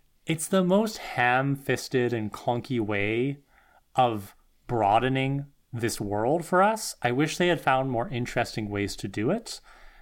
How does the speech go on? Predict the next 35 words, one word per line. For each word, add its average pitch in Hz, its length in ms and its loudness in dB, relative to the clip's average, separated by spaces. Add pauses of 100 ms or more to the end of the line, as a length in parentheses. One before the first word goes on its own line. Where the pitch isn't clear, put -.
(380)
And, 170 220 0
and 156 160 2
I 151 80 6
won't 175 380 0
accept 156 360 0
the 135 140 0
excuse 135 520 -2
that, 120 140 2
"Oh, 151 100 2
this 131 180 -4
is 113 100 -4
how 117 100 -2
they 113 120 -4
did 110 160 -6
it - 20 -8
in 110 80 -8
the 110 60 -8
books." 147 440 -2
I 190 80 4
don't 233 140 2
care. 226 160 2
It's 156 140 -2
a 170 40 0
movie. 160 640 0
You're 135 240 0
adapting 147 580 0
the 104 80 -4
book. 98 340 -8 (320)
Change 214 520 2
it 127 320 0
as 127 200 -2
much 190 260 2
as 139 160 0
you 127 80 0
want. 120 400 2